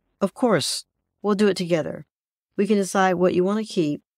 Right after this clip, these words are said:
and maybe we can find a better place for some of the other things." "It's just there, there's so many memories here, Robert. I don't want to lose any of them." "I know, and you won't. We'll make sure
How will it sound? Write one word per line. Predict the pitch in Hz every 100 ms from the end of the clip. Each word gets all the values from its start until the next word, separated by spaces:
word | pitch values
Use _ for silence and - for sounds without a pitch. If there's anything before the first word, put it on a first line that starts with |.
| _ _
and | 165
maybe | 175 180 185
we | 180
can | 180 170
find | 180 170 170
a | 165
better | 175 170
place | - 180 165 - - _ _
for | _
some | 165 180 165
of |
the | 165 165
other | 165
things." | 160 147 139 151 147 - _ _ _ _ _ _ _ _ _ _ _ _ _ -
"It's | 190 -
just | 208 208 180
there, | - 190 180 -
there's | - 180 196
so | - 202
many | 196 185
memories | 185 190 185 175
here, | 190 175 175
Robert. | 165 165 170 156
I | 165 170 - _ _ _ _ _ _
don't | - 196 214 - _ _ _ _ _ _ _ _ _
want | 185 180
to | 165
lose | 185 214 208
any | 175 160 143
of | 135
them." | 135 147 - _ _ _
"I | 196
know, | 208 214 151 -
and | 165 170
you | 185
won't. | 180 147 - _ _ _ _ _
We'll | 180
make | 196 196
sure | - 214 190 180